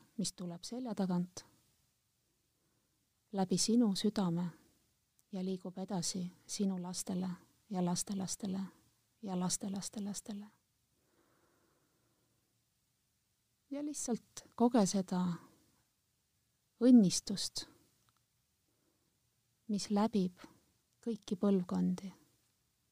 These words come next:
sealt tagantpoolt sinuni ja sinust edasi. Ja luba sellel tervendada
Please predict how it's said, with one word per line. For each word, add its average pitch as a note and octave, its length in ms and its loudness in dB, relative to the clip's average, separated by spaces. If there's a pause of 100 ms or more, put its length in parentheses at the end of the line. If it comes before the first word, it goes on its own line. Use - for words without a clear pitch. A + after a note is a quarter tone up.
(260)
sealt - 300 -8
tagantpoolt G3+ 840 0 (480)
sinuni G#3 560 -6 (1000)
ja F#3+ 160 -6
sinust F3+ 440 -10
edasi. F#3+ 360 -16 (2250)
Ja G#3+ 120 0
luba C4 240 4
sellel G3 340 0
tervendada F#3+ 720 0